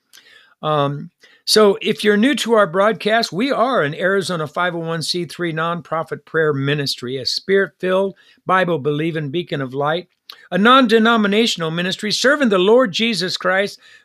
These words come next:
both from Gospel of Faith Church in Ash Fork, Arizona, as well as from the worldwide broadcast studio here in Fort Mojave, Arizona. We are now broadcasting to Ireland, the U K, Germany, Japan,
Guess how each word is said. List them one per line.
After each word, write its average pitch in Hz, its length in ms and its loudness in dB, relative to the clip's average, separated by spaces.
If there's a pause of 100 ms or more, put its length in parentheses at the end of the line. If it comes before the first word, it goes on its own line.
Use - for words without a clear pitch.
both 208 260 2
from 151 160 -12
Gospel 165 460 -4
of 156 80 -6
Faith 170 220 -8
Church 175 300 -6
in 151 80 -8
Ash 165 220 -6
Fork, 165 300 -10
Arizona, 160 420 -2
as 160 320 -4
well 160 540 2 (440)
as 165 160 -2
from 175 200 -2
the 156 80 -2
worldwide 165 640 -2
broadcast 156 580 -2
studio 147 360 -2
here 165 360 -4
in 139 160 -8
Fort 156 300 -6
Mojave, 147 420 -6
Arizona. 143 800 -2 (600)
We 196 200 6
are 196 160 6
now 196 220 4
broadcasting 180 800 -2
to 156 180 -8
Ireland, 185 720 -2
the 143 120 -8
U 170 180 -6
K, 170 340 -2
Germany, 175 460 -6
Japan, 160 600 -8